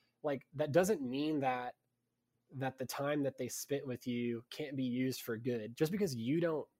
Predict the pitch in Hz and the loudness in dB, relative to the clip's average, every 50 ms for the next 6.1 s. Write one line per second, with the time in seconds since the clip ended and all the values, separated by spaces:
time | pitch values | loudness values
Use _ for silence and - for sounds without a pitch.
0 | _ _ - - - - - - - - 135 143 175 196 185 170 - _ _ _ | _ _ -10 -6 -4 -2 -2 -2 -2 -2 0 2 2 2 0 -4 -10 _ _ _
1 | _ _ _ _ _ _ _ _ - 147 143 175 160 151 151 151 143 139 127 - | _ _ _ _ _ _ _ _ 4 4 4 4 2 2 2 2 2 0 -2 -4
2 | 139 127 - 151 135 127 113 - - - - 143 135 - 113 110 107 110 120 120 | -6 -4 -2 -2 -4 -4 -6 -8 -6 -2 -2 -2 -2 -2 -4 -4 -6 -6 -6 -4
3 | 131 120 123 139 156 156 151 151 - - 120 117 113 - - 117 113 113 110 - | -2 2 4 4 4 4 4 2 -2 -4 -2 -2 -2 -2 -2 -2 -2 -4 -6 -8
4 | _ - _ _ - 135 131 139 143 147 160 156 135 135 - 156 143 - - - | _ -20 _ _ -4 -2 0 2 2 4 2 2 0 -2 -2 -2 -2 -2 -2 -4
5 | 131 120 - - - 143 139 131 127 131 127 123 123 127 131 131 127 127 123 120 | -4 -4 -4 -2 0 2 2 2 0 0 0 0 2 0 0 0 0 0 0 -2
6 | 113 | -4